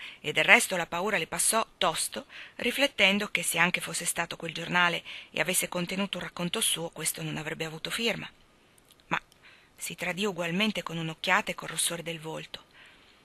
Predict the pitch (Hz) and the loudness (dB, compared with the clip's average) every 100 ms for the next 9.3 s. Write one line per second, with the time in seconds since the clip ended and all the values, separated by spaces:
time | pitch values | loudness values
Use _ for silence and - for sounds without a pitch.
0 | _ _ 254 285 - - 220 - 180 185 | _ _ -6 -4 -2 -2 -2 -2 0 2
1 | 180 160 165 160 170 202 196 165 - - | 0 -4 -8 -4 -2 0 0 -2 -10 -16
2 | - 170 185 175 156 147 151 - 156 156 | -2 0 0 0 -2 -2 -6 -6 -6 -4
3 | 175 175 165 - - - - _ - _ | -4 -6 -10 -10 -12 -14 -18 _ -20 _
4 | _ - _ - - - - 220 190 151 | _ -20 _ -20 -16 -8 4 4 4 0
5 | 151 143 143 - 151 147 151 147 - - | -4 -4 -2 -4 -4 -4 -4 -4 -10 -14
6 | - - - 180 180 175 208 254 196 175 | -16 -14 -4 0 4 4 6 6 4 -2
7 | 170 165 170 170 165 165 175 170 165 156 | -2 0 0 0 -2 0 0 0 -4 -4
8 | 160 - 180 165 175 170 170 170 165 160 | -6 -6 0 0 0 -4 -4 -2 -4 -2
9 | 160 160 160 | -2 -2 -4